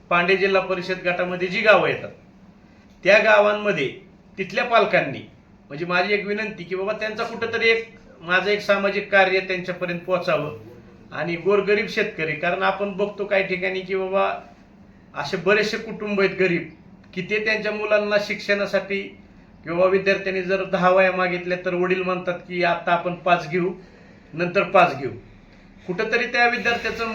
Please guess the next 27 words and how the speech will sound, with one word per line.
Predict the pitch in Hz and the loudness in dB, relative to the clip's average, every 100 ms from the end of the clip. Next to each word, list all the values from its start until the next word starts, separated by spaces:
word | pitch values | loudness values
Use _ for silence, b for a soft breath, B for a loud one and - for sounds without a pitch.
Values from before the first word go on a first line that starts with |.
| 214 | -4
मन | 226 226 | -4 -4
खचतं | - 208 - 202 | 0 -2 0 -2
की | 185 190 | 0 0
बाबा | 196 196 | 2 4
आज | 190 190 185 | 4 4 2
आपल्याला | 180 180 180 185 | 0 2 0 0
शिक्षणासाठी | 190 180 185 175 170 175 170 | -4 -4 -2 -2 -2 -4 -6
पुरेसं | 175 170 170 - 170 170 - - - | -8 -6 -6 -6 -8 -8 -8 -14 -6
साहित्य | 180 190 185 - | 2 4 2 -2
सुद्धा | 190 214 | -2 -2
मिळू | 214 175 | 0 0
शकत | 160 139 117 110 | -2 -6 -10 -12
नाही, | 101 - - B B B B 135 | -18 -20 -20 B B B B -8
म्हणून | 165 208 202 | -4 0 0
आपण | 190 196 | 2 0
हा | 170 185 185 | 2 0 0
निर्णय | 180 175 180 175 | -2 0 -2 -2
त्या | 175 | -2
ठिकाणी | 170 165 160 | -2 -6 -6
घेतलेला | 160 165 135 110 | -4 -4 -4 -6
आहे. | 95 - - - - - - - - - - | -8 -12 -20 -20 -20 -20 -20 -20 -20 -20 -4
त्या | 165 180 | 0 2
विद्यार्थ्याला | 185 185 - 185 180 | 2 0 0 0 2
लागेल | 180 175 170 175 | 2 2 0 -4
तेवढं | 165 | -6
साहित्य, | 156 170 160 - 143 | -2 -2 -2 -4 -8
मग | 160 | -8